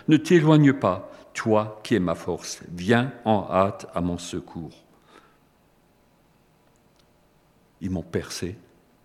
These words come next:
Est-ce que les Romains étaient au courant quand ils ont tiré au sort la tunique, quand ils se sont partagés les vêtements, que c'était une prophétie de combien d'années avant,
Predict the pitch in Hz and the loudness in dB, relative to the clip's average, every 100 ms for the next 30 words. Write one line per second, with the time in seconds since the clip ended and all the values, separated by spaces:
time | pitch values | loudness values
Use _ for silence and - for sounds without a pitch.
0 | _ _ _ _ _ _ _ _ _ - | _ _ _ _ _ _ _ _ _ -16
1 | 90 - 101 90 90 90 90 92 95 - | -14 -8 -6 -4 -4 -4 -4 -4 -6 -6
2 | 90 87 104 90 98 110 - - 98 92 | -8 -8 -8 -6 -6 -6 -10 -10 -8 -8
3 | - 110 90 92 95 - 92 101 104 - | -4 -4 -2 -4 -6 -6 -4 -4 -6 -12
4 | - _ _ _ 95 98 110 110 131 - | -20 _ _ _ -8 -6 -4 -4 -6 -12
5 | - _ - 110 107 - 95 101 - 101 | -20 _ -6 -6 -6 -8 -6 -6 -4 -6
6 | - 98 95 87 85 87 - 98 110 - | -4 -4 -2 -4 -4 -4 -4 -4 -6 -14
7 | - - - 98 - 104 104 95 92 101 | -20 -20 -6 -6 -2 -2 0 -2 -2 -4
8 | - 92 - 95 98 - _ _ _ _ | -2 -6 -6 -10 -12 -14 _ _ _ _
9 | _ _ _ _ _ 95 85 - - _ | _ _ _ _ _ -10 -10 -14 -20 _
10 | _ _ _ _ - 104 101 92 92 87 | _ _ _ _ -10 -8 -8 -8 -8 -8
11 | 87 87 87 | -8 -10 -12